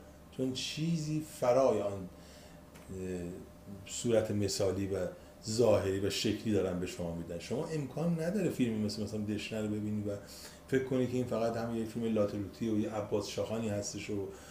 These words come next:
حالا الان اینجا هم یه دونه اون خونه‌های بدنام هستش و فلان. نه. اتفاقاً این در نگاه دوم و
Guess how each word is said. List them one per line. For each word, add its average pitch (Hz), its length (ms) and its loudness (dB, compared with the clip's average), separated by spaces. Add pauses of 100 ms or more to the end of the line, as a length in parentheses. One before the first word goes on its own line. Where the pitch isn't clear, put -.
(300)
حالا 104 200 6
الان 104 120 4
اینجا 107 240 4
هم 113 120 0
یه 113 60 2
دونه 107 320 0
اون 104 100 0
خونه‌های 101 460 0
بدنام 101 500 0
هستش 107 380 -2
و 101 60 0
فلان. 123 400 -6
نه. 180 300 4 (880)
اتفاقاً 110 420 -2
این 135 280 -2
در 113 200 2 (520)
نگاه 127 460 6
دوم 101 580 2
و 92 40 -2